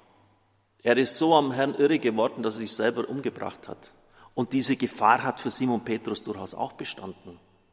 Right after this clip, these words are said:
„Betet, damit ihr nicht in Versuchung geratet“, damit nicht etwas ganz Grundsätzliches in euch zerbricht, damit ihr nicht irre werdet an mir.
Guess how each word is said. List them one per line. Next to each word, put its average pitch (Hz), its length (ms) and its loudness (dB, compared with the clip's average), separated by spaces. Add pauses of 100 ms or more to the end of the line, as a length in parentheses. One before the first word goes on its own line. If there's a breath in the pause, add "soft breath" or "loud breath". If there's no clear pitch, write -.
(1400)
„Betet, - 440 2
damit 131 280 4
ihr 131 80 8
nicht 151 220 0
in 139 80 0
Versuchung 165 480 2
geratet“, 117 380 2
damit 156 340 2
nicht 196 320 0 (200 loud breath)
etwas 135 380 2
ganz - 440 2
Grundsätzliches 156 880 4
in 139 120 -2
euch 151 300 -2
zerbricht, - 680 -2 (800 soft breath)
damit 143 220 0
ihr 165 60 2
nicht 156 240 0
irre 196 280 8
werdet - 340 4
an 110 200 -4
mir. 98 220 -4